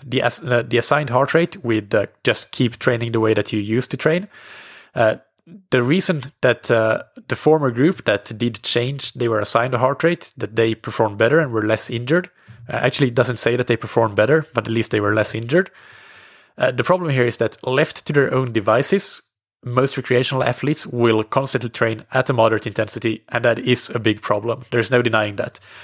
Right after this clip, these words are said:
And, uh, and Phil Maffetone is absolutely right about that. And it's probably the biggest problem in endurance sports.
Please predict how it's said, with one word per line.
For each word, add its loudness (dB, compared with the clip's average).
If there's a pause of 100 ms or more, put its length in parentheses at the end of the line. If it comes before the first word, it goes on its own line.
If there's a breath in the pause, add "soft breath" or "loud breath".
(280 loud breath)
And, 0
uh, 4
and -10
Phil 0
Maffetone -2
is -2 (240)
absolutely -2
right 2
about -2
that. -4 (580 loud breath)
And -2
it's -2 (320)
probably 2
the 4
biggest 0
problem 0
in -6
endurance -2
sports. -4